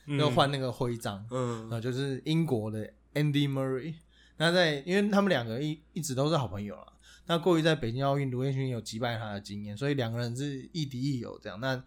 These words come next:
Speaker 2: 其实 Andy Murray 也是经历了很长一段时间的复-，复健，然后才，
Speaker 1: 嗯。
Speaker 2: 最后才复出，就是过去的 Big Four 了。那当然现在他，他在奥运也是没有表现好，但是其实他也是想要极-，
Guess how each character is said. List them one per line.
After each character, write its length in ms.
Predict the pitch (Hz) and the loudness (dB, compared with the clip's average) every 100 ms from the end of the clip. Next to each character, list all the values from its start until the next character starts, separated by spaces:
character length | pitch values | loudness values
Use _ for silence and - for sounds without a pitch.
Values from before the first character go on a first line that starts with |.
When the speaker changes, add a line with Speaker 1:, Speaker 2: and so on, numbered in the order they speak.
| - - - | -16 -20 -14
Speaker 2:
其 140 | - 165 | 2 6
实 80 | |
Andy 120 | 185 180 | 6 6
Murray 300 | 180 175 131 | 8 6 4
也 100 | 113 | 0
是 220 | 156 147 | 0 -2
经 320 | - 151 160 | -2 0 4
历 140 | 151 | 4
了 160 | 127 113 | 2 0
很 200 | 113 101 | -2 -4
长 280 | 101 117 117 | -4 -6 -2
一 60 | 139 | 0
段 140 | 143 | 0
时 140 | 117 117 | -2 -4
间 180 | 123 120 | -4 -4
的 260 | 110 107 | -6 -8
复-， 240 | 131 135 113 - _ _ _ - | -8 -6 -8 -12 _ _ _ -6
复 200 | 143 123 | -2 0
健， 240 | 127 98 | -2 -2
然 120 | 113 | 0
后 80 | 131 | 0
才， 100 | 117 | 0
Speaker 1:
嗯。 40 | 113 | 0
Speaker 2:
最 100 | 139 | 0
后 80 | 127 | 0
才 160 | 104 | -4
复 220 | 101 117 | -6 -8
出， 260 | 107 90 95 - - - | -6 -8 -10 -14 -20 -12
就 100 | 120 | -6
是 120 | 120 | -6
过 260 | 123 196 156 | 4 6 6
去 140 | 185 | 4
的 100 | 143 | 2
Big 200 | 127 151 | 0 -2
Four 340 | 127 - 113 78 | -2 -2 -4 -4
了。 120 | 107 | -4
那 80 | 147 | 0
当 180 | 151 143 | 2 2
然 80 | 127 | 2
现 160 | 135 | 4
在 240 | 127 123 117 - - - | 4 2 -6 -18 -20 4
他， 180 | 160 151 | 6 6
他 180 | 160 170 | 4 4
在 100 | 180 | 8
奥 180 | 185 170 | 10 10
运 200 | 165 123 | 8 6
也 120 | 113 | 2
是 140 | 139 | 2
没 80 | 139 | 4
有 100 | 143 | 4
表 200 | 123 98 | 2 -2
现 180 | 113 110 | -2 -2
好， 100 | 101 | -2
但 140 | 131 | -2
是 60 | 143 | -2
其 180 | - 120 | -2 -4
实 220 | 113 113 - - - - | -6 -8 -16 -20 -20 0
他 140 | 170 139 | 2 4
也 60 | |
是 100 | 156 | 4
想 160 | 135 127 | 2 0
要 80 | 131 | 0
极-， 340 | - 123 | -2 -4